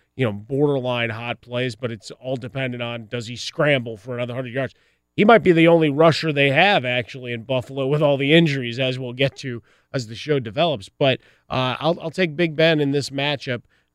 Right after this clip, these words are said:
to make some hay. He'll put on the flak jacket. He'll grimace a bunch, maybe leave the field for a player to watch Dobbs compete, complete a pass,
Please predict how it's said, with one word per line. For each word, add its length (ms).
to 260
make 280
some 160
hay. 260
He'll 160
put 180
on 180
the 80
flak 420
jacket. 460
He'll 140
grimace 540
a 80
bunch, 480
maybe 240
leave 340
the 80
field 400
for 200
a 40
player 460
to 240
watch 420
Dobbs 400
compete, 580
complete 360
a 20
pass, 400